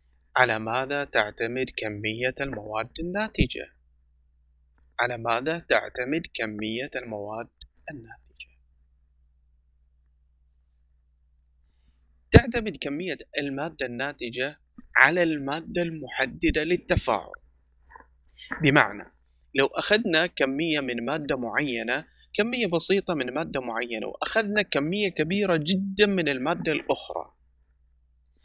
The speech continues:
فكمية الناتج سوف تعتمد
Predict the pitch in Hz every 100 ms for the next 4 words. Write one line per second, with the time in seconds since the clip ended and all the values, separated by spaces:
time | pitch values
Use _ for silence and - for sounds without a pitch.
0 | - _ - - 139 185 254 285 - 180
1 | 170 226 226 - 143 160 156 180 185 208
2 | 233 233 226 196 175 196